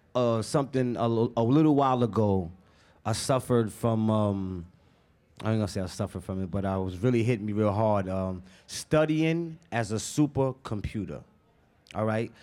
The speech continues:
When you, there's a formula out there. Again, I don't know if a lot of you know about motivational coaches, motivational speeches,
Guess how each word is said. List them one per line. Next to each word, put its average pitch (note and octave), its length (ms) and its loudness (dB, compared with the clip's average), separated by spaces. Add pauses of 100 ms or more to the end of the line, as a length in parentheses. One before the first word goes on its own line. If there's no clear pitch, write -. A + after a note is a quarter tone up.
(200)
When A#2 180 -6
you, C#3 260 2
there's A#2 220 -4
a A#2 40 -4
formula D#3 680 0
out A2 240 -2
there. A2 160 -2
Again, A#2+ 180 -4
I B2+ 100 0
don't D3 160 2
know C#3 160 2
if A2+ 100 -2
a B2 40 -6
lot B2 200 0
of B2 60 -2
you A#2+ 100 0
know C3 260 2
about A2+ 340 0
motivational B2 720 0
coaches, B2+ 540 0
motivational A#2+ 640 -2
speeches, A#2+ 720 -4